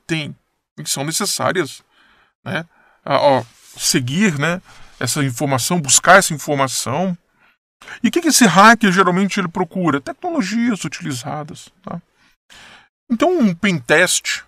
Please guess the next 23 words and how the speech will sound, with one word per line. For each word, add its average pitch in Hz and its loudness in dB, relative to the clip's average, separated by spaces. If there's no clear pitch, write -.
você 170 -4
tem 202 -2
que, 147 -8
no 147 -2
meu 143 0
ponto 208 -2
de 147 -6
vista, 131 -6
por 147 -4
isso 185 0
que - -4
eu 165 2
bato 151 -2
muito 170 2
nessa 170 -6
tecla, 139 -4
você 285 -2
tem 302 -8
que 320 -8
ter 262 -2
uma 254 2
visão 185 -2
nega-, 190 2